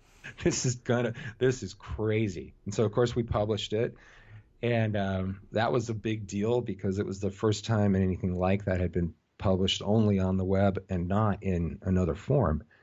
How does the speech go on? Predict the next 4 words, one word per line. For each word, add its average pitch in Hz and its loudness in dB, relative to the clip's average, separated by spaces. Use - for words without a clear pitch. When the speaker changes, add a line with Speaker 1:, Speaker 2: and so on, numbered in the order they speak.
Speaker 2:
Um, 90 4
Speaker 1:
Because, 143 4
because, 147 0
uh, 113 0